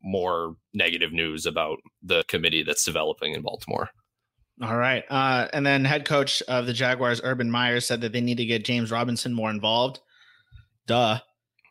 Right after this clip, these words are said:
Speaker 2: Um,
Speaker 1: <laughs>
Speaker 2: yes, please. Uh, I also thought it was funny this week, uh, after U S C's horrific loss and they fired their head coach. I don't, I don't follow college football, so I don't know who the head coach was, but, uh,
Speaker 1: Mm-hmm.
Speaker 2: there were reports on whether Urban Meyer would be interested, as well as Eric Bieniemy.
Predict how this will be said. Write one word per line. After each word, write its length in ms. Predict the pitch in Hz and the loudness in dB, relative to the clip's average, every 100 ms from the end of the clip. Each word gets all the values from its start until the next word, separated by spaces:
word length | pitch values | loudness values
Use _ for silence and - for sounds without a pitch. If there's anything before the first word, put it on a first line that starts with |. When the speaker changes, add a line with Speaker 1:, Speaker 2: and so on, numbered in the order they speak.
| - | 0
Speaker 2:
Um, 100 | 104 | 2
Speaker 1:
<laughs> 300 | 101 101 104 | 2 0 2
Speaker 2:
yes, 340 | 123 117 - - 214 | 2 2 0 -2 -4
please. 340 | - 117 104 - _ _ - | 0 0 0 -4 _ _ 0
Uh, 500 | 151 151 147 143 135 | 4 4 4 4 4
I 100 | 175 | 4
also 180 | 196 202 | 4 4
thought 100 | 185 | 4
it 60 | |
was 120 | 170 | 2
funny 240 | - 170 160 | 0 -4 -4
this 200 | 147 - | -6 -6
week, 260 | 147 143 | -6 -6
uh, 60 | 131 | -4
after 440 | 131 117 139 151 | -2 -2 -2 -4
U 280 | 139 127 139 | -8 -4 -2
S 160 | 131 - | -2 -4
C's 360 | 139 131 120 - - - - - | -8 -10 -10 -14 -16 -18 -14 -8
horrific 340 | 135 120 127 | -6 -6 -6
loss 260 | 120 117 120 | -6 -6 -6
and 60 | 113 | -8
they 60 | |
fired 260 | 113 120 113 | -6 -6 -6
their 120 | 107 | -6
head 140 | 113 - | -8 -8
coach. 220 | 113 107 - | -10 -10 -12
I 40 | |
don't, 140 | 117 - | -12 -10
I 80 | 113 | -8
don't 140 | 113 | -6
follow 220 | 120 113 | -4 -4
college 240 | - 117 - | -4 -8 -6
football, 260 | 117 107 | -6 -6
so 100 | 107 | -6
I 40 | 110 | -6
don't 100 | 107 | -4
know 100 | 110 | -4
who 120 | 113 | -2
the 80 | 104 | -4
head 120 | 104 | -4
coach 200 | 110 - | -8 -2
was, 260 | 143 135 | 0 0
but, 280 | - 175 127 - - - - | 2 0 0 -6 -20 -12 0
uh, 160 | 131 | 2
Speaker 1:
Mm-hmm. 80 | 127 | 4
Speaker 2:
there 100 | 135 | 4
were 80 | 135 | 4
reports 560 | 127 117 143 139 - | 0 0 0 0 0
on 500 | - 123 120 113 113 110 | -2 0 2 0 -2 -2
whether 420 | 123 117 113 107 | 0 2 0 0
Urban 240 | 123 113 | -2 0
Meyer 260 | 123 151 147 | 2 4 4
would 100 | 143 | 2
be 120 | 135 | 0
interested, 380 | 127 - 131 123 | -2 0 0 0
as 100 | 110 | 0
well 80 | 117 | -2
as 80 | 110 | 0
Eric 200 | 123 117 110 | -2 -2 -2
Bieniemy. 440 | 120 127 135 139 | -2 0 -2 -4